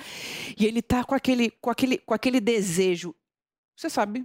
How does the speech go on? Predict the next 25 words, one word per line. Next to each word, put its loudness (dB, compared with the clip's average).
melhor 2
do -4
que 0
eu 2
que -8
T 2
V, 2
o, -2
a 4
T 2
V, 4
ela 4
transparece 0
aquilo -4
que -14
você 0
sente. -6
Então, 0
teve 0
um 0
caso 2
específico, -2
foi 2
a 2
Wakanda. 0